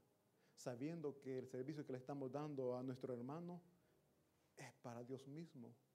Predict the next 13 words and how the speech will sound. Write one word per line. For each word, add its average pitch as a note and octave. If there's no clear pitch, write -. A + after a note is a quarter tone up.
como D3
para C#3
el A#2+
Señor C#3
y D3+
no D#3
para C3
los A#2+
hombres, D3+
dice C3+
el C3+
versículo C3
veinticuatro. B2+